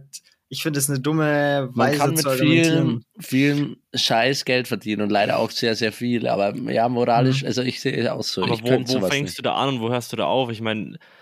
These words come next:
Speaker 3: Süßigkeiten zu verkaufen, Zucker ist ja auch eine Droge, das vielen Leuten gar nicht bewusst ist.
Speaker 1: Ja.
Speaker 3: Ihr wisst
Speaker 2: Ja.
Speaker 3: ja, also dann wär's ja auch nicht schlau, jetzt einen Automaten mit Süßigkeiten hin-, irgendwo hinzustellen.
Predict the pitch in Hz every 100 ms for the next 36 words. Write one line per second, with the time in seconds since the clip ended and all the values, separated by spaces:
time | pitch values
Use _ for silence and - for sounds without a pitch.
0 | _ - 160 170 - 151 156 147 139 143
1 | 135 139 143 131 - 165 - 123 123 92
2 | 127 143 - 117 139 151 113 107 - 139
3 | 127 120 120 101 107 120 113 156 - 113
4 | 139 - _ _ _ _ _ _ _ 147
5 | 170 135 - 85 120 85 87 143 117 117
6 | 117 120 120 123 160 127 120 113 117 127
7 | 123 110 71 101 113 104 131 139 131 131
8 | 123 113 160 156 - 117 107 110 117 107
9 | 113 113 - - 101 98